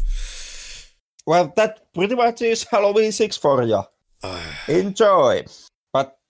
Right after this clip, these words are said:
Speaker 1: you know, to the film's defense, this is not exactly the wa-, first and only time that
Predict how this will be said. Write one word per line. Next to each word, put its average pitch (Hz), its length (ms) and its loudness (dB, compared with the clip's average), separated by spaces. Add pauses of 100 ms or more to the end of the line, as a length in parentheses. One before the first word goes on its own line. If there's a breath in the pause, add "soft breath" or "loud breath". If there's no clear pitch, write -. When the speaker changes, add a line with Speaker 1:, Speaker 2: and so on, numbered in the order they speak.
Speaker 1:
you 156 140 2
know, 165 340 2 (320 loud breath)
to 175 80 2
the 226 100 0
film's 254 720 -2 (240)
defense, 156 920 0 (260)
this 160 340 -2
is - 540 -2
not 185 580 0 (260)
exactly 135 760 0
the 110 260 -4 (120)
wa-, 120 720 0
first 147 420 4
and 107 300 0
only 131 380 0
time 95 500 -4
that 92 220 -4